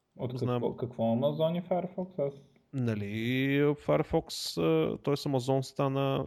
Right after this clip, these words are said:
Speaker 2: т.е. не Yahoo, бе, извинявай.
Speaker 1: Yahoo.
Speaker 2: Yahoo. Извини, в моя грешка, аз се ги бъркам двете компании. Нали,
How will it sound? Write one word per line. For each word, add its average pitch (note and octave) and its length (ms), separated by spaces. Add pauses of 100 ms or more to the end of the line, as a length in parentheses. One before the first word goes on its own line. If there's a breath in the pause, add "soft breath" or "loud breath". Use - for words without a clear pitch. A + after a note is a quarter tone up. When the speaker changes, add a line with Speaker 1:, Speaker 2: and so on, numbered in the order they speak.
Speaker 2:
т.е. D#3 200
не D3 180
Yahoo, A#2+ 180
бе, G#2+ 80
извинявай. G#2 420
Speaker 1:
Yahoo. B2 340
Speaker 2:
Yahoo. A2 160 (480)
Извини, A#2+ 260
в B2 100 (100)
моя A2+ 140
грешка, A2 300
аз A#2 60
се - 100
ги A#2+ 80
бъркам A2+ 260
двете A2 240
компании. G#2 420 (440 loud breath)
Нали, E3 120